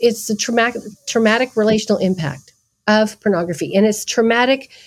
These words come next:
to their spirituality and their faith, to their identity.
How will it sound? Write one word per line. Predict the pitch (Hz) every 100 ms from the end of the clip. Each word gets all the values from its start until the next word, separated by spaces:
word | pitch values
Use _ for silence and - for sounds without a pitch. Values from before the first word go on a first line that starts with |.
| _ - -
to | 240 226 214
their | 190 190 170 165 147
spirituality | - - 214 220 220 185 185 208 233
and | 233
their | 220
faith, | - 175 240 - _ _ _ _ _ - _ _ -
to | 254 240 226
their | 208 190
identity. | 180 170 156 165 165 170 214 349